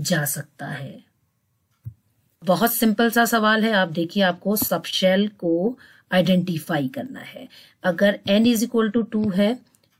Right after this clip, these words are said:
ठीक है, तो टू, और अगर L is equal to one है तो ये कौन सा सबशेल है? टू पी। अगर N is equal to four है तो four, L is equal to two है तो ये क्या है? D है। अगर n is equal to six है तो सिक्स है,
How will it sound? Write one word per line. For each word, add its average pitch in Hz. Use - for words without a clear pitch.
ठीक 170
है, 208
तो 180
टू, 185
और 175
अगर 180
L 208
is 202
equal 202
to 190
one 196
है 196
तो 196
ये 175
कौन 165
सा 170
सबशेल 165
है? 175
टू 170
पी। 147
अगर 180
N 196
is 208
equal 208
to 208
four 202
है 202
तो 202
four, 156
L 160
is 180
equal 208
to 208
two 208
है 202
तो 214
ये 208
क्या 202
है? 226
D 151
है। 175
अगर 180
n 214
is 233
equal 240
to 233
six 226
है 220
तो 214
सिक्स 190
है, 247